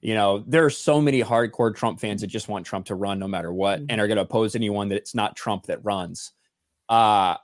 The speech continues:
Speaker 1: I, I personally think that DeSantis would be a better pick than Trump. It's not that I don't like everything about Trump. You know what I mean? I, I,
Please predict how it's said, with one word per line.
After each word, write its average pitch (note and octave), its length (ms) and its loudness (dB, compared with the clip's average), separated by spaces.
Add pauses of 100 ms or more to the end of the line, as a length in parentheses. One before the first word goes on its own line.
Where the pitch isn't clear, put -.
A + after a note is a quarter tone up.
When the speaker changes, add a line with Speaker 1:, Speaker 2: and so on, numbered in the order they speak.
(220)
Speaker 1:
I, D3+ 80 0 (100)
I E3+ 140 2
personally F3+ 580 2
think C#3+ 300 0
that C3 160 0
DeSantis B2 580 -4
would A#2 240 -4 (180)
be A#2+ 300 -2
a A#2+ 80 2
better D3+ 380 4
pick C#3+ 320 -6
than G#2+ 160 -8
Trump. - 340 -8
It's G2 100 -16
not D3 140 -4
that D3 80 2
I A#2 160 0 (240)
don't C#3 260 0 (520)
like C#3+ 360 0 (140)
everything D3 400 0
about D3+ 320 0
Trump. E3+ 340 0
You D#3+ 80 2
know E3 100 6
what E3 100 6
I D3+ 40 4
mean? D#3 260 2
I, A2+ 80 0 (140)
I, G2 120 -4